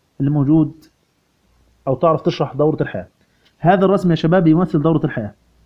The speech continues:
دورة حياة كيف بتبدأ دورة الحياة؟ أولا هتخترق اليرقات، أدي هنا اليرقة أهي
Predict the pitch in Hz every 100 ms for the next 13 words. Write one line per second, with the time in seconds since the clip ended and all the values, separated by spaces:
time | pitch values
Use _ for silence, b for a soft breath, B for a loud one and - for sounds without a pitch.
0 | _ _ _ _ _ - 147 175 - 147
1 | 175 208 - _ _ _ _ _ _ _
2 | _ _ _ _ _ _ _ 196 180 175
3 | 185 175 175 175 160 165 180 196 - _
4 | _ _ _ _ - 151 170 165 139 -
5 | _ _ _ _ 135 - - 180 - 156
6 | 147 139 160 180 185 - _ _ _ -
7 | 135 139 156 135 147 151 143 131